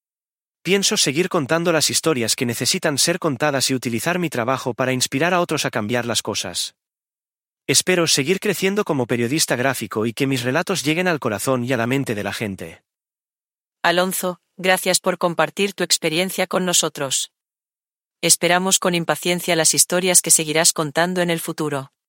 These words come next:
Speaker 2: Kent y Alonso, su trabajo como periodistas gráficos no solo ha captado la realidad del mundo, sino que también ha inspirado a la gente a actuar para lograr un cambio positivo. ¿Pueden contarme algunas de las maneras en que la gente ha logrado un cambio gracias a sus historias?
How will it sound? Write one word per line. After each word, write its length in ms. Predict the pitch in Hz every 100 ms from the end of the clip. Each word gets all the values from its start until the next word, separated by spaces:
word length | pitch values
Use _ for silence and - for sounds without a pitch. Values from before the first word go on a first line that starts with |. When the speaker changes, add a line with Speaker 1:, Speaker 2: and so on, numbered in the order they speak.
| _ _ _ _ _ _ _ -
Speaker 2:
Kent 240 | 180 165
y 60 | 160
Alonso, 480 | 160 170 - 196 _ -
su 220 | - 170
trabajo 440 | 165 160 180 196
como 220 | - 180
periodistas 600 | 160 160 151 175 - 160
gráficos 500 | - 185 - - 180
no 80 | 175
solo 260 | 170 185 180
ha 60 |
captado 400 | 175 165 - 170
la 120 | 165 156
realidad 420 | 156 139 151 156
del 120 | 151
mundo, 400 | 160 160 156 151 _ -
sino 260 | - 175 165
que 100 | 165
también 380 | 160 156 180
ha 60 | 180
inspirado 440 | 170 - 160 180
a 40 | 170
la 80 | 143
gente 320 | - 175 160
a 20 |
actuar 380 | 151 - 170 185
para 180 | 170 156
lograr 340 | 139 160 170
un 120 | 160
cambio 320 | 156 170 170
positivo. 600 | 156 156 156 147 139 135 _ _ _ _ _ _ _ _ _
¿Pueden 300 | - 185 208
contarme 540 | 214 185 165 170 175 175
algunas 400 | 151 165 165 156
de 60 |
las 180 | 160 151
maneras 460 | 156 143 160 165 -
en 100 | 160
que 140 | 160
la 100 | 147
gente 340 | - 165 160 160
ha 40 |
logrado 400 | 147 143 151 160
un 80 | 156
cambio 360 | 160 160 160
gracias 420 | 147 151 - 160 156
a 40 |
sus 220 | - 147
historias? 600 | 147 - 165 214 233 -